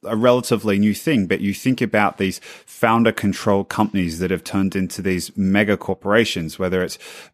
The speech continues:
Bezos and his control over Amazon, or even more so, um, w-, what's happened at Google and Facebook, where the founders have created these classes of voting rights where basically they have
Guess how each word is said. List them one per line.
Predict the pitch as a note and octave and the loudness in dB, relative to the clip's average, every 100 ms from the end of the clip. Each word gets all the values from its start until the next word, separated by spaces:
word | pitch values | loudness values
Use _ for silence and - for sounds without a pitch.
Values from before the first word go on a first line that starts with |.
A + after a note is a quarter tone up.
| - | 2
Bezos | A2+ A2 G#2+ F#2 | 2 4 2 2
and | G2 | -2
his | F#2 | -2
control | - G2 - G2 G2 | -2 -6 -2 0 0
over | F2 F#2 | 0 -2
Amazon, | G#2+ B2 A2+ G2 F#2 | -2 0 0 -2 -2
or | G2 A2+ | 2 2
even | A#2+ A2 | 2 2
more | G#2+ D3+ | 4 2
so, | - A2 F#2+ - - - - | 2 0 0 -2 -18 -14 -2
um, | G2+ F#2+ F#2+ - - | 0 0 -4 -8 -8
w-, | G#2 G#2 | -6 -4
what's | G#2+ A#2 | -2 0
happened | B2 A#2 A#2 G#2+ | 0 -2 0 0
at | - | 2
Google | B2 C#3+ C#3 | 2 4 2
and | G2+ F2 | 0 0
Facebook, | B2 C#3 - G2+ - | 0 0 -2 -6 -2
where | G#2+ | -2
the | G2+ | -2
founders | G2 - B2 C#3 B2+ - | -2 2 4 4 0 0
have | A2 F#2+ | -2 -2
created | - A#2 B2 B2+ F#2+ | 0 2 4 2 0
these | F#2 E2+ | -2 -2
classes | - A2+ C3 - F#2 | -2 0 0 -2 -4
of | F2+ | -6
voting | F2 G#2 C3+ B2 G#2 G2 | 0 0 2 0 -2 -4
rights | F2 F#2 G2+ - | -2 0 0 -4
where | G#2 F#2+ | -2 0
basically | - C#3+ - - G2 | 2 0 0 -4 -6
they | E2+ G#2 A#2 | 0 0 0
have | - F#2 F2 | 0 -4 -6